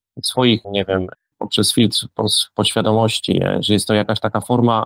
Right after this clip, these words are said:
autonomicznej, e, blokady naszej świadomości, e, w zderzeniu z czymś kompletnie niewytłumaczalnym, czymś, co nie mieści się w ogóle w kategoriach naszych zjawisk, więc, e, być może,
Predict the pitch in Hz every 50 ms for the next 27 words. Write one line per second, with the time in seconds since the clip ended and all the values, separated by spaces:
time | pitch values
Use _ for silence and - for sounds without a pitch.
0 | - - - 107 113 107 - 120 117 117 113 120 123 117 - - - 123 117 117
1 | 113 113 - - - 110 107 95 101 113 107 - - 135 120 90 87 92 90 87
2 | 85 - - 95 - - 107 95 101 98 90 87 - - - - - 101 101 -
3 | 110 110 101 101 98 107 101 110 110 107 107 104 101 - - - 117 113 107 -
4 | - _ _ _ _ _ _ _ _ - 117 101 117 120 - 120 117 113 104 117
5 | - 113 113 110 - - 120 120 110 101 95 92 - - 101 98 - - - 110
6 | 101 101 101 104 104 110 107 - - 98 - 208 139 104 98 104 101 92 - -
7 | 107 - - 101 98 110 104 101 92 85 - - _ _ _ _ _ _ _ -
8 | 95 - 107 95 90 98 98 87 87 90 80 - - 101 98 92 - - 101 98
9 | 95 95 101 95 113 113 107 110 113